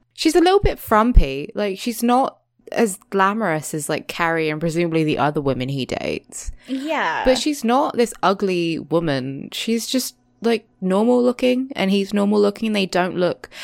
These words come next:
Speaker 1: it's not like, I know what you mean. You know when someone is, like, gorgeous and they're dating someone who is just regular looking, and you can tell that people are gonna question their relationship or assume that maybe there's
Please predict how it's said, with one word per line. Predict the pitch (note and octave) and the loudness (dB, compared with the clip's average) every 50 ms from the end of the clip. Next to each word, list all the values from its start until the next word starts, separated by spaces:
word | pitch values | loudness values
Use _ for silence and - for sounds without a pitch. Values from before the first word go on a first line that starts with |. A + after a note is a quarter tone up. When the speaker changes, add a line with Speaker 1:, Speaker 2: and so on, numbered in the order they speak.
| - - | -8 -4
Speaker 1:
it's | - A3 - | -4 -2 0
not | A3+ B3 B3 B3 | 2 2 2 2
like, | C4+ C#4+ C4+ C4 - - - - - _ _ _ _ _ - | 2 2 2 2 0 -2 -8 -16 -20 _ _ _ _ _ -2
I | - A3+ | 0 2
know | B3 C4 | 2 2
what | B3 A3 | 0 0
you | F#3+ | 0
mean. | E3+ D#3 C#3+ C#3+ | -2 -2 -2 -2
You | D#3 F3 | -2 0
know | G3 A3 B3 C4+ | 2 2 4 4
when | C#4+ C4+ B3+ | 2 2 0
someone | - - A#3 A3 G#3 G3+ G3 G3 F#3+ F#3 - - - - - - _ _ _ _ _ _ _ _ - | -2 -2 -2 0 2 0 0 0 -2 -4 -6 -10 -14 -20 -20 -20 _ _ _ _ _ _ _ _ -4
is, | - F3+ F3 D#3+ | -2 -2 -2 0
like, | E3+ E3+ E3 - - _ _ - F3 D3 - _ - | 0 -2 -2 -2 -6 _ _ -14 -14 -14 -14 _ -2
gorgeous | - F3+ F3 E3+ E3+ F3 E3+ - - B2 - - - - - - - - | 2 4 6 6 6 4 2 0 -2 -4 -4 -6 -6 -8 -8 -8 -6 -4
and | - D#3 D3+ | -4 -2 -2
they're | D3 D3+ | 0 -2
dating | D3 D#3 D3+ C#3+ A#2 D3+ D3+ | 0 0 0 0 0 -2 -6
someone | - - D3 C#3 C#3 C#3+ C#3 | -6 -4 -4 -4 -4 -4 0
who | - - D#3 D3 C#3 C3+ C#3 C3 C3 C3 C#3 - _ _ _ _ - _ _ _ | 2 2 2 2 2 0 0 -2 -2 -4 -6 -8 _ _ _ _ -20 _ _ _
is | - - - E3+ | -8 -4 -4 -4
just | - D#3+ D3 C#3 | -2 -4 -6 -4
regular | C#3 C#3 C3 C#3+ C3+ C#3+ C3 C3+ | -2 -2 -2 -2 -2 -4 -4 -4
looking, | C#3 C#3 - - - - C3+ C3+ C#3 C#3 | -4 -4 -6 -6 -6 -6 -6 -4 -4 -4
and | C3+ C#3 C#3 C3+ C#3 - - - - - - _ _ _ _ _ _ _ _ _ - | -6 -6 -6 -8 -10 -14 -20 -20 -20 -20 -20 _ _ _ _ _ _ _ _ _ -8
you | F3 F#3 G3 F#3+ | -4 0 0 0
can | - - F3+ E3+ E3 | 0 0 -2 -2 -2
tell | - - E3+ E3 E3 | -4 -2 -2 0 0
that | D#3+ - - | 0 -2 -4
people | - D#3+ - D#3 D3+ | -6 -6 -4 -4 -4
are | |
gonna | C#3+ D3 D3 C#3+ | -4 -4 -6 -6
question | - - - C#3+ C3+ - - - C#3 | -4 -2 -2 -2 -2 -2 -4 -4 -4
their | C#3 C#3 C#3 C3 | -4 -4 -4 -4
relationship | C3 B2 B2 B2 - - D3 C3+ - - D3 C3 - - | -4 -4 -4 -4 -4 -6 -8 -6 -4 -4 -4 -4 -4 -4
or | - C#3+ B2 A#2+ | -4 -2 -2 -2
assume | B2+ - - - C#3 C3 B2+ C3+ | -4 -6 -4 -4 -2 -2 -2 -4
that | C3 - | -6 -4
maybe | C3+ C3 B2+ B2 C3 C3 | -4 -4 -4 -4 -4 -4
there's | B2 B2+ A#2+ A#2 A#2+ B2 - - - | -4 -4 -4 -4 -6 -6 -8 -10 -12